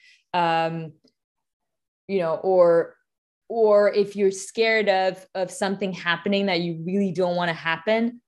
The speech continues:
the more you think about it, the more energy, w-, the more focus you put into that thought, the more energy you're giving that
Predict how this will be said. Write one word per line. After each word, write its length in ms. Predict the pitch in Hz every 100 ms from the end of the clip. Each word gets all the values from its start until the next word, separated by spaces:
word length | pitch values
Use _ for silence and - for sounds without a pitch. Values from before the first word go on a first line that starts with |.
| -
the 60 |
more 260 | 196 202 226
you 140 | 226
think 260 | 214 208 190
about 320 | 180 160 156
it, 180 | 160 160
the 60 | 180
more 200 | 180 -
energy, 580 | 202 220 202 190 190 185
w-, 200 | 180 185
the 80 | 208
more 160 | 202 180 -
focus 440 | 220 220 208 202
you 100 | 190 - -
put 220 | 214 202 -
into 260 | 214 214 196
that 200 | - -
thought, 300 | 233 196 - - _ _ -
the 80 | 196
more 200 | 202 202
energy 380 | 214 220 202 196
you're 160 | 175 170
giving 360 | 170 196 214
that 220 | 185 123